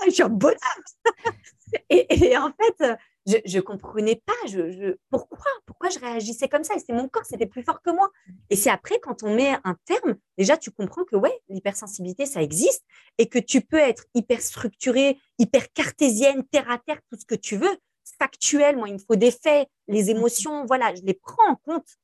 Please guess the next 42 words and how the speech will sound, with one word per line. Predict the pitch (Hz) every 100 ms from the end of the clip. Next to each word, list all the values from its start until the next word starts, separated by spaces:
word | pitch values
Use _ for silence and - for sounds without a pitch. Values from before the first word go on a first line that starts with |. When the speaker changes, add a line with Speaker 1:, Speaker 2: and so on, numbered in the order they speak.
| _ _
Speaker 1:
parce | 185 -
que | 294
je | 226 180
suis | -
empathique | 165 175 180 - 269 240
et | 208
parce | 208
que, | 370 - _ 220
mais | 254 415 - _ _ _ _
quand | 262 -
on | 254
parle | - 302 285 214 165
de | 196
faits, | 185 - _ 392 403
quand | 320 226
on | 208
parle | 262 247 190
d'un, | 190 170
de, | 175 185
d'une | 175 175 190
situation, | - - 381 254 196 359 427 _ _ -
je | 180
vais | 254
me | 254
baser | 190 185 302
sur | - 214
les | 202
faits. | - 254 214
Je | 180
vais |
pas | 254
faire | 294 240
attention | 226 208 294
à | 220
l'émotion. | 208 208 196 - _ _ _
Par | - -
contre, | 180
Speaker 2:
Mhm. | 180
Speaker 1:
t'es | 196
mon | 185 190 196
ami, | 254 269 262 - _ _
euh, | 190